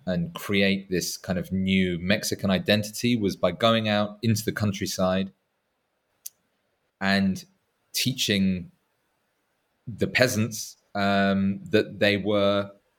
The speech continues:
Mexicans. Um, it was, it was called, um, you know, explicitly viewed as,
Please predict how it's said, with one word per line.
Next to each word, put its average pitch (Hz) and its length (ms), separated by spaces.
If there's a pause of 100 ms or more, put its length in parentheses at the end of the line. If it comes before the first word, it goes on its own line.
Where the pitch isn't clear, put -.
(240)
Mexicans. - 800 (260)
Um, 92 800 (1300)
it 104 180
was, 95 320
it 117 60
was - 340 (100)
called, 98 360 (400)
um, 90 580 (140)
you 92 60
know, 82 80
explicitly 107 760
viewed 101 380
as, 87 280